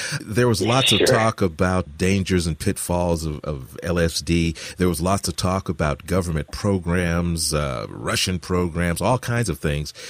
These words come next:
Speaker 1: using psychedelics. But as far as anyone was concerned, it was in the same category as all of the other illegal drugs, as far as, you know, marijuana, heroin, things of that nature. How has this, uh, I guess, reemergence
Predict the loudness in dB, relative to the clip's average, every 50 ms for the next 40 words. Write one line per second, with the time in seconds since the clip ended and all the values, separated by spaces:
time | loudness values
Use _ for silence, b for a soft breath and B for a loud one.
0 | B B B B 0 2 2 4 4 2 0 0 0 0 0 0 0 0 -2 -4
1 | -2 -2 -2 -2 -2 -4 -6 -8 -8 -10 -8 -2 0 0 0 0 -2 -2 0 0
2 | 0 2 2 2 4 4 4 4 4 4 2 4 4 4 4 4 2 2 0 0
3 | 0 0 0 2 2 4 4 4 4 4 2 2 2 4 4 4 4 4 4 4
4 | 4 4 4 2 2 2 2 2 2 2 2 2 4 4 4 4 4 2 2 2
5 | 2 2 2 2 2 2 2 2 2 0 0 0 0 2 2 2 2 0 0 0
6 | 0 0 0 0 2 4 4 4 4 2 0 -2 -6 -4 0 2 2 2 4 2
7 | 2 2 2 0 -2 0 0 2 2 4 4 2 0 -2 -4 -4 -4 -2 -2 0
8 | 0 0 0 0 0 0 0 0 -2 -4 -4 -2 0 0 2 2 2 2 2 2
9 | 2 2 2 0 0 -2 -2 0 0 0 0 0 0 0 2 2 2 2 2 2
10 | 2 2 2 2 0 -2 -2 -2 -2 -4 -4 B B B B -4 -2 0 2 4
11 | 4 4 4 4 4 4 4 4 4 4 2 2 2 2 4 4 2 4 4 2
12 | 4 2 0 0 -2 -2 0 0 0 0 0 2 2 4 4 4 4 4 4 4
13 | 4 4 4 4 4 4 2 2 0 0